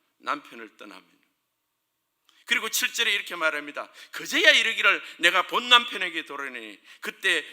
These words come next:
내 형편이 지금부터 나았음이라." 야, 그래도 내가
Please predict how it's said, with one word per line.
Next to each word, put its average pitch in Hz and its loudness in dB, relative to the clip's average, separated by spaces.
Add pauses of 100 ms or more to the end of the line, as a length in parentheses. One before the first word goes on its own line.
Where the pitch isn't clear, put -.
내 185 2
형편이 165 -10
지금부터 269 -6
나았음이라." 139 -10 (1300)
야, - -8
그래도 226 -2
내가 185 2